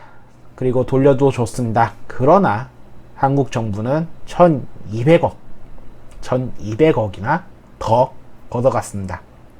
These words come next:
돌려준 건 좋은데, 사람들이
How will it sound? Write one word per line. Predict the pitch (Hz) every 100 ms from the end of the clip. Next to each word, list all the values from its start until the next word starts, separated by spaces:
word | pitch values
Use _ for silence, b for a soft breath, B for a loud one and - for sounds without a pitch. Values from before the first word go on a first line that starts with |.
| - - - - - - B B B B B B B - -
돌려준 | - 117 147 160 123
건 | 147
좋은데, | 147 104 107 85 95 147 - - - - - - - - - -
사람들이 | - 135 151 151 110 95 127